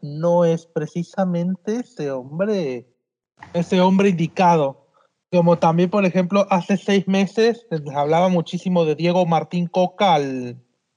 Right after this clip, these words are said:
este, a la selección precisamente, con la base que había logrado el bicampeonato con Atlas.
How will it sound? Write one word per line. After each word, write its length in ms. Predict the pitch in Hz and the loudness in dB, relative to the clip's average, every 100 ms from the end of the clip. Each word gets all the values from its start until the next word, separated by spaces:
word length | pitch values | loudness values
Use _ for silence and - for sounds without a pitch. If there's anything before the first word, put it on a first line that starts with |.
| _ _ - | _ _ -12
este, 400 | 147 135 - 139 | -10 -8 -8 -4
a 80 | - | -2
la 140 | 147 | -2
selección 500 | - 143 143 - 190 | -2 -4 -6 0 0
precisamente, 720 | 185 170 180 175 170 185 170 147 | 0 -2 -2 -2 0 0 -2 -4
con 140 | 143 | -4
la 140 | 139 | -2
base 600 | 147 165 - 190 160 143 - | 0 -2 0 0 0 -6 -6
que 60 | 147 | -2
había 160 | 156 | 0
logrado 240 | 165 160 175 | 2 2 2
el 80 | |
bicampeonato 500 | 165 151 151 156 175 | 0 -2 0 0 0
con 140 | 151 147 | 0 0
Atlas. 560 | 165 - 143 135 _ | -2 -2 -8 -8 _